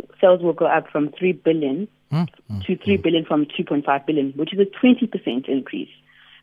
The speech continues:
Speaker 1: So, you know, we've been growing in terms of the, the, the retail sales and credit expenditure somewhere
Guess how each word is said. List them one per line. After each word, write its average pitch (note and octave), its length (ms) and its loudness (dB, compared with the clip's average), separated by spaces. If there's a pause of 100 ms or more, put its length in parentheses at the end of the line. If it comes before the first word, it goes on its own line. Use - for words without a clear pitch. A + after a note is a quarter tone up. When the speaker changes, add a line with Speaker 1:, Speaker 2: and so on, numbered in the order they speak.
(120)
Speaker 1:
So, G#3 200 6 (220)
you G#3+ 100 4
know, F#3+ 220 6
we've G3 240 2
been A3 160 4
growing F3+ 520 6
in D#3+ 40 -2
terms E3+ 200 -6
of D3 80 -6
the, D3 140 -6 (120)
the, C#3+ 120 0
the C#3 160 -2
retail E3+ 480 2
sales D#3+ 280 4
and C3 120 0
credit E3 220 -4
expenditure D#3+ 560 -2 (100)
somewhere E3 220 -2